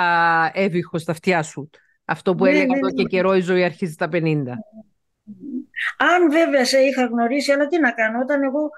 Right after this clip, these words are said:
Speaker 2: ε, έδινα εισαγωγικές στο πανεπιστήμιο, εσύ ήσουν στον, στο μεευτήριο.
Speaker 1: <laughs> Το εβδομήντα πέντε;
Speaker 2: Ναι,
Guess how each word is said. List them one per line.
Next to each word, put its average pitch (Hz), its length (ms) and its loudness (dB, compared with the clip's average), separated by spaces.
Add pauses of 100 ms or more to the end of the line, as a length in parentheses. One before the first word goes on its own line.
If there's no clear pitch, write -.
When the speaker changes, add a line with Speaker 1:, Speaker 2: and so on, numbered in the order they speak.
(280)
Speaker 2:
ε, 220 760 2
έδινα 285 300 0
εισαγωγικές 226 720 -2
στο 277 140 -10
πανεπιστήμιο, 240 720 0
εσύ 262 160 -2
ήσουν 302 220 2
στον, 302 160 -2 (180)
στο 277 200 0
μεευτήριο. 262 840 -2 (160)
Speaker 1:
<laughs> 381 1120 -2 (1080)
Το - 80 0
εβδομήντα 185 440 2
πέντε; 208 300 0 (960)
Speaker 2:
Ναι, 339 200 4